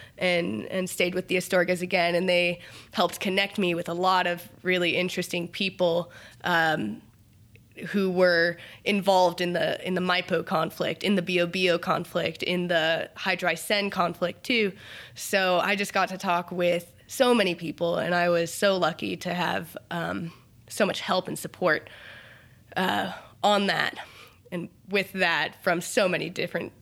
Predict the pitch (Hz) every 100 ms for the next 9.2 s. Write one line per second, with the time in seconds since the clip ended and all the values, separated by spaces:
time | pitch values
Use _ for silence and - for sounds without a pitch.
0 | - _ - 175 151 175 175 185 180 -
1 | 180 151 190 185 175 - 175 170 165 -
2 | - - - - - - - 180 - 247
3 | 214 196 170 180 165 135 - - - -
4 | - - 185 175 165 170 170 - - -
5 | - - 190 180 175 202 - 185 185 180
6 | 190 190 220 240 - - - - 190 175
7 | 208 190 180 190 185 175 170 175 170 190
8 | 196 196 180 - 196 175 185 180 175 185
9 | 190